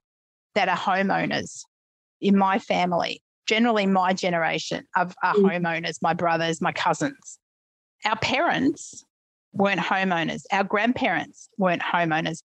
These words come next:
Speaker 1: Now, if you track any other mainly culture that's been here for a few generations,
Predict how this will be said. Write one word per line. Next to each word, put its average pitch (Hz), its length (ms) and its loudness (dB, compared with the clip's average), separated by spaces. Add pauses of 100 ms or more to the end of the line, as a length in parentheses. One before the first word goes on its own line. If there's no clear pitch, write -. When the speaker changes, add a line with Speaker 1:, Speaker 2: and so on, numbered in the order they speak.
(200)
Speaker 1:
Now, 220 120 2
if 202 120 -2
you 269 140 2
track - 480 -2 (520)
any 214 240 2
other 185 420 0 (240)
mainly 196 440 2
culture 185 360 0
that's 170 200 -2
been 185 180 0
here 185 160 0
for 185 160 -2
a 170 60 0
few 196 240 -2
generations, 180 680 -2